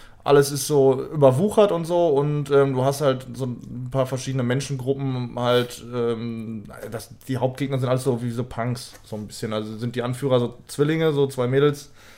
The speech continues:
die sind natürlich wieder oberböse und töten alle und zeigen keine Skrupel und so.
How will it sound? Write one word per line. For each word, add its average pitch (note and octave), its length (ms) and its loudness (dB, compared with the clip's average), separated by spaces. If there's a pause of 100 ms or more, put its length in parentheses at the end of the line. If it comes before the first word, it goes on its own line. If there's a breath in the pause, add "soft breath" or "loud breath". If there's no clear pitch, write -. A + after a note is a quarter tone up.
(260 soft breath)
die C3+ 220 0
sind C3+ 160 0
natürlich C3 320 0
wieder C#3+ 180 4
oberböse G3+ 760 8
und D#3+ 180 4
töten E3 280 -2
alle F3 420 4
und C#3+ 300 -2
zeigen D3 220 -2
keine C3+ 380 -2
Skrupel C#3+ 460 0
und C3+ 120 2
so. C3+ 240 0